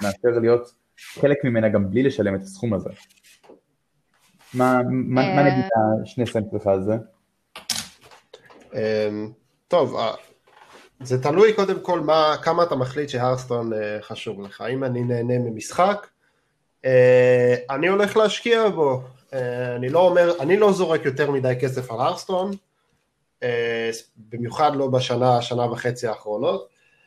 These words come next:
Speaker 3: אבל בסופו של דבר על World of Warcraft מי יודע כמה זרקתי על הרחבות, ומבחינתי זה לא זריקה, זו השקעה. אם אני נהנה ממשהו, יש לי תשוקה אליו, אז אני מוציא עליו כסף, וכל ארבעה חודשים, אה, משחק שמשתנה בדרך כלל מקצה לקצה,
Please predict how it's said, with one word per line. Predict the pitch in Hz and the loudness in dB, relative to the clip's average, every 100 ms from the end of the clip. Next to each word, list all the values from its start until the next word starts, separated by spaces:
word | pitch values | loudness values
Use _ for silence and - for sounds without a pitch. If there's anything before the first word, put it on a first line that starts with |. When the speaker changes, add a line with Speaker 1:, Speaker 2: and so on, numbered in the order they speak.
| _ | _
Speaker 3:
אבל | 123 120 | -4 0
בסופו | 120 127 135 139 180 | 0 0 0 2 2
של | 180 | 2
דבר | 139 127 147 127 | 2 4 4 4
על | 123 | 2
World | 127 131 120 | 2 0 0
of | |
Warcraft | 139 135 131 123 - | 0 0 0 -2 2
מי | 123 | 2
יודע | 120 120 | 4 2
כמה | 117 120 113 | 2 0 2
זרקתי | 110 117 117 120 | 2 0 -2 -2
על | 107 | 0
הרחבות, | 104 107 110 196 254 214 | -2 -4 2 4 2 -2
ומבחינתי | 196 190 190 196 214 | -6 0 2 4 4
זה | 190 190 | 6 6
לא | 185 185 180 180 175 | 6 6 4 2 2
זריקה, | 170 156 151 139 | -2 -8 -2 -2
זו | 123 117 | 0 -2
השקעה. | 110 - 110 104 | -4 -6 -4 -4
אם | 110 | -6
אני | 107 110 | -6 -6
נהנה | 113 135 165 156 | -4 0 0 0
ממשהו, | 147 131 127 | -2 -2 -6
יש | - | -8
לי | 120 | -16
תשוקה | - - 156 | -14 -2 2
אליו, | 156 156 135 131 | 2 2 0 -6
אז | 139 | -8
אני | 147 160 | -6 -8
מוציא | 175 - 202 | -6 -4 -4
עליו | 202 - | -4 -6
כסף, | 190 180 - 127 | -6 -4 -6 -2
וכל | 123 120 170 180 | -2 0 2 2
ארבעה | 127 131 143 | 2 2 2
חודשים, | - 131 123 147 139 123 - _ _ _ _ 117 | 0 -6 -4 0 0 0 -6 _ _ _ _ -6
אה, | 113 | -6
משחק | 113 - 143 - | -6 -2 -2 0
שמשתנה | 139 127 127 120 131 | 0 0 0 2 2
בדרך | 123 127 131 127 | 2 2 2 0
כלל | |
מקצה | 117 117 127 - | -4 -4 -8 0
לקצה, | 127 127 117 - | 0 0 -4 -4